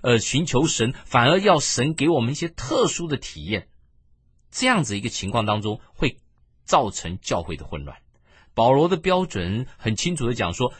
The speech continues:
，“你们自己原知道应当怎样效法我们。”这什么意思？因为保罗做了榜样啊。而且保罗说，“我在你们中间呢，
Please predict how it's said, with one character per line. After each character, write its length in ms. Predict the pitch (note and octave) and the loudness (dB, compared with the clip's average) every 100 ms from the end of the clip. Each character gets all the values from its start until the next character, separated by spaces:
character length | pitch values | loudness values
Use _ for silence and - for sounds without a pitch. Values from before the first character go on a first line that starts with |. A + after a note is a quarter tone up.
| - | -2
，“你 260 | D3 D3+ E3 | 2 4 4
们 200 | G#3+ - | 2 -2
自 300 | - D4+ F#3 | -2 2 2
己 280 | - G#2+ - - | 0 -4 -4 -6
原 560 | A2+ B2+ D3+ F#3 G#3 G3 | 4 8 10 8 2 -4
知 520 | - G3+ G#3 G#3+ G3+ _ - | -8 -6 -4 -6 -6 _ 2
道 320 | F#3 C#3 - _ _ _ - | 4 4 -2 _ _ _ -6
应 460 | G#3+ G#3 G3+ G3+ F#3+ | -2 0 0 -2 4
当 380 | E3 D#3+ E3 - | 4 4 0 -6
怎 300 | - A2 E2 | -6 -6 -4
样 220 | G#2+ A#2+ F2 | 0 0 0
效 420 | - - A#3 A#2+ | -4 0 2 2
法 240 | F2 - | 0 -2
我 140 | F2+ C#2 | -2 -6
们。” 160 | C2+ _ _ _ _ _ _ _ _ - | -12 _ _ _ _ _ _ _ _ -4
这 100 | - | 0
什 160 | - B2+ | 2 2
么 60 | |
意 60 | C3+ | 2
思？ 220 | - - - | 0 -6 -6
因 120 | - G3+ | 0 2
为 60 | |
保 340 | - - G2 D#3+ | 2 -4 -6 -6
罗 200 | D3+ A#2+ | -10 -10
做 180 | F3+ | -6
了 60 | - | -6
榜 200 | - D#2+ F2 | -8 -12 -6
样 160 | F#3 G#3 G2 | -4 -2 -4
啊。 160 | - _ _ _ _ _ _ _ _ | -8 _ _ _ _ _ _ _ _
而 100 | - | 0
且 120 | A#3 F#3+ | 2 2
保 140 | E3+ | 2
罗 80 | G#3 | 2
说 120 | B3 | 0
，“我 160 | G3 F3 | 2 2
在 220 | - A#3 | 2 0
你 80 | F3+ | 2
们 160 | F3 - | -2 -2
中 260 | A3+ A#3 | -4 -2
间 180 | G3+ A3 | 2 2
呢， 180 | G3+ | 2